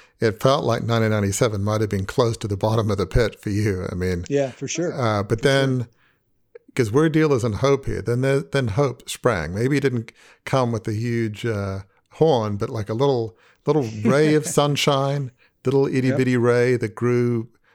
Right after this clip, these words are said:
Speaker 1: brighter and brighter. So talk about A A and that really path to a deeper spiritual awakening.
Speaker 2: Yeah, it was, um, I, uh, backing up to my growing up years, we didn't go to church. We didn't have, uh, you know, I,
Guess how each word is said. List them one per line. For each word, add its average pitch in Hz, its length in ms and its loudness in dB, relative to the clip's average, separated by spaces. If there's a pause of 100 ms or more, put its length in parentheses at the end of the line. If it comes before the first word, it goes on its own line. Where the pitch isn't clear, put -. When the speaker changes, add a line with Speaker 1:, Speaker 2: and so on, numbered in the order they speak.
(120)
Speaker 1:
brighter 117 300 0
and 113 60 -4
brighter. 113 200 -2
So 117 100 -8
talk 202 240 -4
about 131 220 0
A - 40 -6
A 113 540 0
and 98 160 -4
that 98 260 -6 (380)
really 123 180 0
path 113 500 -2
to 117 180 -6
a 101 100 -4
deeper 113 460 -4
spiritual 104 520 -6
awakening. 92 560 -8 (420)
Speaker 2:
Yeah, 151 280 -2
it 170 160 -2
was, 185 360 2
um, 143 260 0
I, 165 300 0
uh, 147 60 -10 (260)
backing 160 840 -2
up 143 180 0
to 147 120 -6
my 131 140 -2
growing 127 340 -2
up 131 160 -6
years, 117 180 -6
we 165 120 2
didn't 156 160 2
go 135 120 2
to 120 60 -4
church. 127 560 -4 (180)
We 135 260 -2
didn't 135 360 0 (220)
have, 120 560 -4
uh, - 220 -14
you 131 100 -10
know, 113 160 -12
I, 127 320 -10